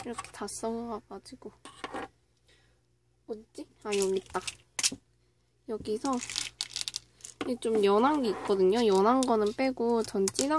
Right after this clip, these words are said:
걸로 할 겁니다. 진한 걸로, 진한 거. 진하고 좀 굵은 걸로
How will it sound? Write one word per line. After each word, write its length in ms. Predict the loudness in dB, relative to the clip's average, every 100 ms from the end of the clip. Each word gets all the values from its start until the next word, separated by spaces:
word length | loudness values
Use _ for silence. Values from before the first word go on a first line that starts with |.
| 0
걸로 220 | 0 0
할 160 | -2 -4
겁니다. 480 | -4 0 0 0 -6 -6 -14 _ -20 _ _ -20 -20 _ _ _
진한 420 | -12 -6 -4 -2 -2
걸로, 260 | -2 -2 -2 -6 -12
진한 420 | -8 -6 -6 -8
거. 120 | -14 -20 _ _ _ _ _ _ _ _ _ _ _ -6
진하고 420 | -2 0 2 2
좀 200 | 2 -2
굵은 600 | 0 0 2 2 2 2
걸로 220 | 2 2